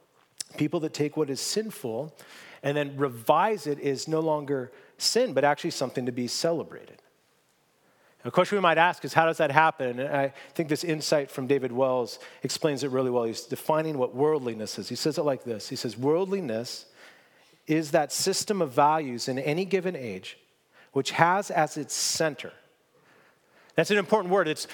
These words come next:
what's the loudest authority? What's the thing that matters most? What determines what is right and wrong? It has at its center the very gravity of the decisions we make and how we live, it has at its center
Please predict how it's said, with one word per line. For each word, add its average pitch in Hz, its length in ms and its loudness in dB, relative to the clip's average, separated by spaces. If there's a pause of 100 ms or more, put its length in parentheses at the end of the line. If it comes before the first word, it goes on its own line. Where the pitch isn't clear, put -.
what's 185 240 2
the 196 120 4
loudest 175 460 4
authority? 170 400 2
What's 160 240 0
the 196 140 2
thing 196 280 -2
that 175 140 2
matters 170 400 2
most? 151 260 0
What 196 220 2
determines 196 640 0
what 151 140 2
is 131 100 -6
right 170 280 4
and 185 120 -6
wrong? 139 180 2
It 123 80 -4
has 208 300 4
at 185 180 2
its - 140 -6
center 160 600 -2 (240)
the 147 40 0
very 165 180 2
gravity 202 600 4
of 180 100 0
the 147 60 -2
decisions 196 680 -2
we 202 140 -2
make 165 340 -2 (180)
and 127 120 -4
how 175 260 4
we 214 140 -2
live, 151 160 2
it 123 80 0
has 196 260 6
at 185 180 0
its 190 140 -8
center 131 640 -2